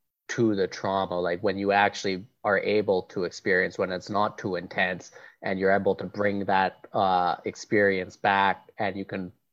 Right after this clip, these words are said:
provide or, like, shine awareness on those feelings when they're coming up, on that trauma, do you think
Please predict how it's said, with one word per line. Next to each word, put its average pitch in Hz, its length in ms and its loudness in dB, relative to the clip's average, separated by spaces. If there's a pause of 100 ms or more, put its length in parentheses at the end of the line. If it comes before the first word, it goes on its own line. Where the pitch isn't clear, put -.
provide 95 640 2 (200)
or, 104 300 4
like, 104 400 0
shine 107 540 2
awareness 98 800 0 (420)
on 104 360 4
those 95 300 2
feelings 98 640 0
when 95 160 -4
they're 95 140 2
coming 95 360 -2
up, 98 180 2
on 98 260 2
that 92 180 -2
trauma, 98 640 -4 (1300)
do 147 100 0
you 110 100 6
think 117 240 4